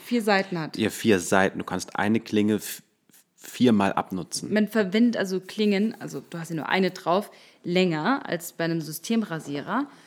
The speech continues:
Speaker 1: Und du kannst deinen Winkel, du kannst halt einfach alles ein bisschen selber steuern. Die, äh, du kannst viel mehr Klingen mitnehmen. Also ich erinnere mich daran, wenn wir halt früher gereist sind mit normalen Systemrasierern,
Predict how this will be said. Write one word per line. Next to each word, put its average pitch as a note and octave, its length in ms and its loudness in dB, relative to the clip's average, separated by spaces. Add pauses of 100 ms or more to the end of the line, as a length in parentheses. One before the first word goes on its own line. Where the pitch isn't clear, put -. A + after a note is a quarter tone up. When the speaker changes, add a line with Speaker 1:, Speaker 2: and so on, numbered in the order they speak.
(340)
Speaker 1:
Und G3+ 220 10
du F#3+ 60 -2
kannst F#3+ 280 0
deinen F3 220 -2
Winkel, A3+ 460 8
du F#3+ 160 -4
kannst F#3+ 240 -2
halt F#3+ 100 -4
einfach F#3 280 -4
alles F3 280 -4
ein E3+ 40 -16
bisschen E3 340 -8
selber D#3 300 -4
steuern. D#3 500 -4 (560)
Die, F#3+ 400 -2
äh, F3+ 240 -2
du E3+ 80 -8
kannst F#3 300 -4
viel C4 120 4
mehr A3+ 100 4
Klingen F#3+ 340 0
mitnehmen. E3+ 340 -6
Also D#3 160 -6
ich F#3 60 -4
erinnere F#3 180 -2
mich F#3 160 -4
daran, F3 320 -2
wenn E3+ 160 -4
wir F3+ 200 -2
halt F3 220 -2
früher D#4+ 320 2
gereist F3 460 -2
sind F#3+ 180 -4
mit F3+ 220 -6
normalen F3 340 -2
Systemrasierern, A3 1000 -2